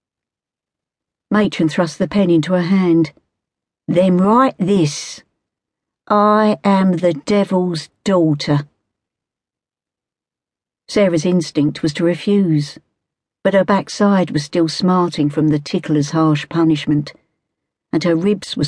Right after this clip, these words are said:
sore where they'd come into contact with Matron's boot.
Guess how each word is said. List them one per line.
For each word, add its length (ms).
sore 320
where 80
they'd 220
come 180
into 180
contact 580
with 120
Matron's 540
boot. 520